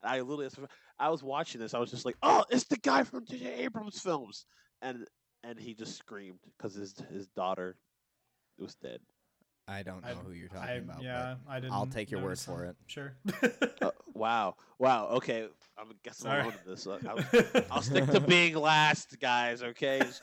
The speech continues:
Speaker 1: go about your business.
Speaker 2: <laughs>
Speaker 1: I'm just gonna go drink
Speaker 2: Uh,
Speaker 1: myself
Speaker 2: Josh,
Speaker 1: to
Speaker 2: go ahead.
Speaker 3: Um,
Speaker 1: depression.
Speaker 3: I'm, I'm with Jeff. This one wasn't very good. Also, again, like,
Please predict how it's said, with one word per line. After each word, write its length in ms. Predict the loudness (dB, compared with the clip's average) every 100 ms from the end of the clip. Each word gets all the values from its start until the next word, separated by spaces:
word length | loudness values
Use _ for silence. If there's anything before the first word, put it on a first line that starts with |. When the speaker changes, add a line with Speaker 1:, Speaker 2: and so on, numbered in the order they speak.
| 8
Speaker 1:
go 140 | 8
about 240 | 4 2 0
your 120 | -4 -4
business. 400 | -6 -6 -8 -18 -20
Speaker 2:
<laughs> 120 | -10
Speaker 1:
I'm 100 | -8 -6 -10 -12 -12 -14 -20
just 140 | -20
gonna 100 | -18 -4
go 60 | -4
drink 60 | -2
Speaker 2:
Uh, 240 | 2 2 2
Speaker 1:
myself 340 | 4 4 2
Speaker 2:
Josh, 220 | -2 -8
Speaker 1:
to 140 | -4 -2
Speaker 2:
go 60 | -2
ahead. 220 | -6 -8 -14 -20 -20 -20 _
Speaker 3:
Um, 420 | 0 4 4 4
Speaker 1:
depression. 520 | -2 -6 -8 -10 -8 -2
Speaker 3:
I'm, 280 | -2 -2
I'm 160 | -4 -6
with 180 | -6 -6
Jeff. 320 | -4 -4 -4
This 200 | -8 -8
one 440 | -6 -6 -6 -10 -14 _
wasn't 360 | -10 -10 -10 -10
very 300 | -8 -6 -6
good. 180 | -8
Also, 580 | -2 0 2 0 -2 -2
again, 500 | -4 -4 -4 -4 -8 -6
like, 260 | -8 -8